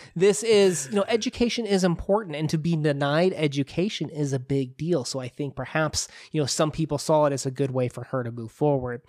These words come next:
But let's, you know, look at her own life. She, she continued to just kind of lose those years. Like, they never came back, <laughs> really, per se. She eventually married a man much younger named Percy Punter,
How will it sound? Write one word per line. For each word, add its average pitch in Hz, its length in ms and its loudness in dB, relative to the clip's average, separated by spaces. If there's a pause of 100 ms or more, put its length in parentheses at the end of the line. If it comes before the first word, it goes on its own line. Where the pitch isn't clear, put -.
(460)
But 156 100 2
let's, 175 280 2
you 175 80 2
know, 151 140 4
look 170 200 2
at - 160 0
her 160 160 -4
own 185 280 2
life. 151 260 0
She, 170 440 -4
she - 200 -4
continued 330 480 0
to 254 80 -8
just 240 160 -4
kind 254 160 2
of 156 80 2
lose 165 260 2
those 185 220 2
years. 190 260 2
Like, 165 120 -2
they 165 80 2
never 247 160 2
came 170 260 0
back, 135 420 -4
<laughs> - 60 -20
really, 180 340 6
per 190 240 2
se. 196 380 2 (380)
She 156 380 0
eventually 160 340 2
married 170 340 4
a 151 40 0
man 147 200 2
much 139 260 -2
younger 156 420 2
named 147 280 -2
Percy 127 400 -6
Punter, 127 540 -2